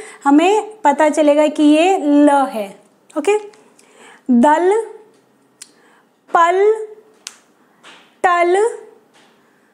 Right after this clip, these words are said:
बल, छल,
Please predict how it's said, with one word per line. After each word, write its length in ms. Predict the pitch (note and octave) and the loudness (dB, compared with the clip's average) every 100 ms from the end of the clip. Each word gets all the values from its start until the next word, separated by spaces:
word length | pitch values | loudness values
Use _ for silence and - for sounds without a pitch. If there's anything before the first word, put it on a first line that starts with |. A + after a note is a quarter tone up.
| - B3+ | -12 -4
बल, 600 | A#3+ E4+ F4+ D#4 F4+ G#4+ - - _ _ _ _ _ _ _ _ _ _ _ | 0 2 2 0 -2 -4 -8 -20 _ _ _ _ _ _ _ _ _ _ _
छल, 560 | - F#4 F4+ E4 F#4+ | -4 0 0 2 0